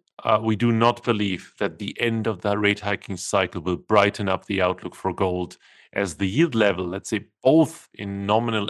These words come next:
and real terms, is too high to lure investors back into the market. So just stopping the rate hiking cycle is not enough, in our view,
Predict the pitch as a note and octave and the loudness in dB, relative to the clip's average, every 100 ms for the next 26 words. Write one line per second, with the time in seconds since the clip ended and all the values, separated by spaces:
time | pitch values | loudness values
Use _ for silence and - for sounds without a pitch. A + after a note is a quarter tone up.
0 | - A#2 A2+ G2 G#2+ G#2+ - G2 F#2 F2+ | -2 0 0 2 2 0 -2 -2 -2 -8
1 | - _ _ _ _ G2+ - - - C3+ | -16 _ _ _ _ -10 -8 -10 -4 -2
2 | A2 G#2 F#2 F#2 F#2 _ _ _ - G2+ | 0 2 4 2 -2 _ _ _ -4 -2
3 | F2+ G2 G2+ F#2+ F#2+ F#2 - F2+ - G#2 | 0 0 -2 -2 -4 -4 -8 -10 0 0
4 | F#2 - A2 F2+ F2+ F#2 F2 - - _ | 0 -6 -6 -4 -4 -2 -4 -8 -18 _
5 | _ _ _ - - A#2 D#3 D#3 - - | _ _ _ -6 -2 0 0 -2 -4 2
6 | B2+ - B2+ G#2 G#2 G#2+ G#2 G2 G2+ F#2 | 2 2 -2 2 2 2 0 -4 -6 -4
7 | G2+ G2 G2 E2+ F#2+ G#2 G#2 G2+ F#2 F#2 | -2 0 -2 -6 0 2 2 2 -2 -2
8 | - F#2+ F#2 F2 F2+ F#2 | -8 -6 -6 -4 -6 -6